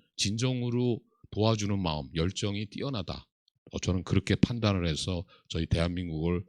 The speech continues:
유일하게 선정한 것으로 알고 있습니다. 지난 이월 달에, 어, 선정이 됐었고요. 그다음에 지-, 어, 지-, 지난번에, 전번 달에는 월드 바이오 서밋, 그래서 뭐 나이지리아 대통령,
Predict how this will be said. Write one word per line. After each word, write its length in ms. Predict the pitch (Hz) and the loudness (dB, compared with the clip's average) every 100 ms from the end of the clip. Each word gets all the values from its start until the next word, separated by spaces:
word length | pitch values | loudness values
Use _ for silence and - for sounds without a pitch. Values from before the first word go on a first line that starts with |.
| - - | -12 -4
유일하게 460 | 85 92 85 82 | 0 0 -2 -4
선정한 500 | - 127 113 95 85 | -4 0 2 2 2
것으로 320 | 73 - - | -2 -4 0
알고 260 | 76 69 73 | 0 2 0
있습니다. 480 | 71 - - - 60 | 0 -2 -6 -8 -6
지난 320 | - 85 85 80 | -4 0 0 2
이월 220 | 85 82 | 2 2
달에, 320 | - 76 76 - - - - | 0 0 0 -2 -20 -20 -8
어, 200 | 71 69 | -2 -2
선정이 380 | - 107 98 85 | 0 0 0 0
됐었고요. 640 | 80 - 76 - 73 98 - _ _ - _ | -2 -2 -6 -4 -4 -2 -4 _ _ -20 _
그다음에 460 | - 98 104 98 85 _ - | -4 -2 0 0 -2 _ -8
지-, 160 | - - - - | -4 -4 -8 -8
어, 120 | 87 | -6
지-, 120 | 80 - _ _ _ - _ - | -6 -8 _ _ _ -20 _ -6
지난번에, 500 | 110 107 107 98 98 - _ _ _ - | 0 2 2 2 0 -2 _ _ _ -18
전번 340 | - 90 98 | -8 -2 -2
달에는 380 | 92 90 87 - - | 0 0 0 -2 2
월드 320 | 90 98 107 | 4 4 4
바이오 300 | 92 90 85 | 2 2 0
서밋, 400 | - 87 80 - | -2 -2 -4 -6
그래서 280 | 82 78 82 | -6 -6 -6
뭐 180 | 82 78 | -8 -4
나이지리아 640 | 80 85 76 87 82 73 | 0 0 0 0 0 0
대통령, 580 | - - - 76 78 | -2 0 -2 -2 -4